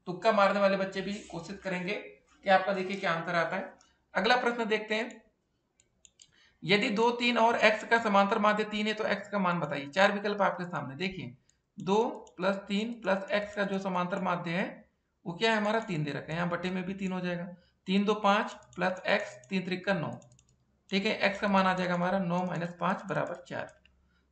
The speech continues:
सही आंसर हमारा अ विकल्प। अगला प्रश्न अब देखेंगे, इसको मिटाते हैं कि दो बटे x माइनस वन प्लस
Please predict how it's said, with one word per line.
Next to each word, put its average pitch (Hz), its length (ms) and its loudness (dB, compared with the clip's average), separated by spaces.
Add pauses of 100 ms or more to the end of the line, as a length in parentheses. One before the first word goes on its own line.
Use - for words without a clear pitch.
(120)
सही 190 140 4
आंसर 208 240 2
हमारा 208 200 2
अ 170 220 4
विकल्प। 131 420 -6 (480)
अगला 202 220 4
प्रश्न 226 240 -2
अब 202 100 0
देखेंगे, 196 420 -2 (280)
इसको - 160 -12
मिटाते 170 380 -2
हैं 202 140 -6 (1800)
कि - 540 0
दो 185 240 6
बटे 220 260 4 (560)
x 196 240 2
माइनस 196 340 4
वन 208 160 2
प्लस 202 240 0